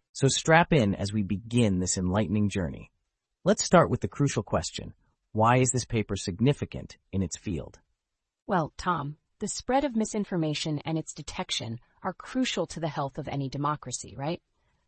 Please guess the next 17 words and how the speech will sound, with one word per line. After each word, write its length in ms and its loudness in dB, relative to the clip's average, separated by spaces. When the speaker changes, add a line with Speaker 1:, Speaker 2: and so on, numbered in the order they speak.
Speaker 2:
But 140 -4
little 280 2
attention 460 -2
has 180 -4
been 160 -2
given 320 -2
to 100 -8
how 240 0
this 220 -4
misinformation, 880 -4
when 180 -2
spewed 420 -4
by 140 0
political 440 -4
representatives, 840 -4
is 140 -8
perceived. 640 -10